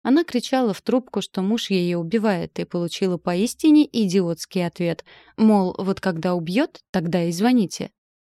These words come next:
Эта история очень нашумела, потому что в тот день несчастную женщину муж действительно убил. Ну а следователь, что сидел сейчас перед Кирой,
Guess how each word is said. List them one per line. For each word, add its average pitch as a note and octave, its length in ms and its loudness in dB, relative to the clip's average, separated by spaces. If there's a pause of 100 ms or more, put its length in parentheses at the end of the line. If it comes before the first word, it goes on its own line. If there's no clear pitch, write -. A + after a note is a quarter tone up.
(220)
Эта E4 240 2
история C4+ 480 2
очень A3 460 0
нашумела, A3+ 640 2 (280)
потому F#3 300 2
что - 180 -4
в - 60 -16
тот E3+ 200 -2
день G#3 280 2
несчастную F3 580 -2
женщину G#3+ 500 0
муж E3 240 -2
действительно F3 840 -2
убил. F3+ 380 -2 (360)
Ну G#3+ 180 6
а F#3 60 2
следователь, F#3+ 680 -2
что - 220 -6
сидел F#3 380 -4
сейчас E3+ 480 -6
перед E3+ 320 -8
Кирой, A#3+ 420 2